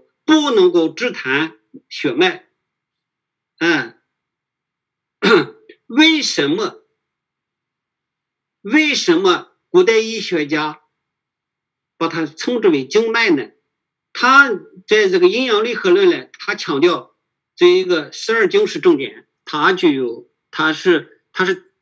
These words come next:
它是 number one。但是在这个图谱当中，他又说经脉，为什么？因为什么？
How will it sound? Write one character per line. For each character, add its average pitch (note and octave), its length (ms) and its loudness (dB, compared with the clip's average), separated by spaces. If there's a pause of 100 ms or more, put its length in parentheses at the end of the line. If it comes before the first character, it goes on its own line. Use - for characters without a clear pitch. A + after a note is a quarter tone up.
(100)
它 F#3 160 0
是 F3 80 2
number D#3+ 260 2
one。 C#3 260 -6 (1200)
但 C4+ 180 0
是 C#4 120 -2
在 A3 200 2
这 F#3 80 2
个 F3+ 60 0
图 B3 260 -6
谱 G#3+ 200 -2
当 F#3 200 4
中， F#3 160 6
他 E3 160 -8
又 C#3+ 140 -2
说 C3+ 180 -12
经 A#3 360 -4
脉， B3 340 -2 (560)
为 C#4 180 2
什 D#3 220 -2
么？ A2 240 -16 (1200)
因 G#3 220 2
为 A3+ 100 2
什 - 180 -6
么？ A2+ 240 -12